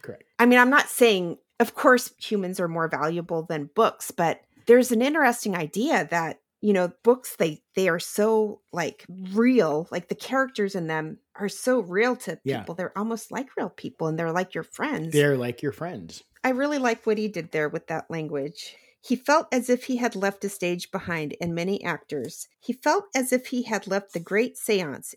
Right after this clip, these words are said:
Speaker 2: and all the murmuring ghosts. He was moving from an unreality that was frightening into a reality that was unreal because it was new. The black land slid by,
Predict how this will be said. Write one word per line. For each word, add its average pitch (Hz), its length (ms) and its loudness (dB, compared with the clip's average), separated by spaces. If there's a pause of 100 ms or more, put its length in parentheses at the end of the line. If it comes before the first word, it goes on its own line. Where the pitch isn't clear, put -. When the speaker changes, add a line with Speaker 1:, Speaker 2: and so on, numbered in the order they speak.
Speaker 2:
and 190 160 -6
all 208 200 2
the 233 140 0
murmuring 196 480 -2
ghosts. - 640 -10
He 262 140 -2
was 226 240 4
moving 262 400 2
from 208 240 -2
an 185 220 -2
unreality 165 800 0
that 160 200 -4
was - 280 -10
frightening 160 640 -4 (160)
into 254 320 2
a 254 100 2
reality 165 760 0 (120)
that 180 180 2
was 165 160 -4
unreal 185 640 -4
because 185 360 -8
it - 120 -6
was 220 220 -2
new. 160 380 -4 (180)
The 214 80 -6
black 254 380 0
land 233 340 0
slid 214 320 -2
by, 165 320 -4